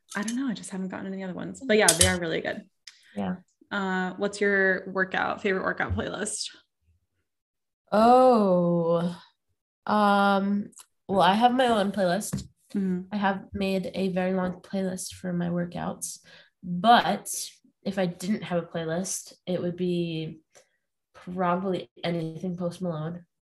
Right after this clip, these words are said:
Speaker 1: Mm-hmm.
Speaker 2: Post Malone gets me going.
Speaker 1: Yeah.
Speaker 2: He is my hyped man.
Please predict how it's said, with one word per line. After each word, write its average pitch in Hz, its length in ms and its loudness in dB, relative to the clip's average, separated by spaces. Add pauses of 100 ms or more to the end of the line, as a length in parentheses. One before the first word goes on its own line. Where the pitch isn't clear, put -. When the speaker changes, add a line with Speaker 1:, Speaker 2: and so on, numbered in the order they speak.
(160)
Speaker 1:
Mm-hmm. 185 360 -2 (540)
Speaker 2:
Post 180 200 -10
Malone 175 460 -4
gets 175 220 -8
me 190 120 -2
going. 175 400 -4 (300)
Speaker 1:
Yeah. 202 200 -6 (460)
Speaker 2:
He 190 140 -6
is 185 160 -2
my 175 140 -2
hyped 175 320 -6
man. 180 380 -4